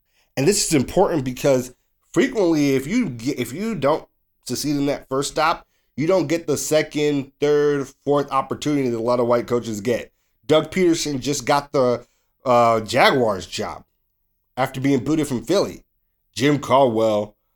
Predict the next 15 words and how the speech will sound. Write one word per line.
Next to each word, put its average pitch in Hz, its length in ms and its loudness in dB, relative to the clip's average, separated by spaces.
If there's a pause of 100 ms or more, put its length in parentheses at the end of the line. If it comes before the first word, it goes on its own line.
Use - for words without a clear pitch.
(380)
after 123 640 0 (420)
doing 117 540 0
wonders 127 720 2 (380)
with 127 220 0
the 123 100 2
Lions, 120 500 2
considering 127 540 0
their 120 120 0
recent 117 360 -2
history, 107 420 -4
has 92 240 -10
not 120 240 -4
got 117 200 -2
another 113 300 -2
opportunity. 101 640 -8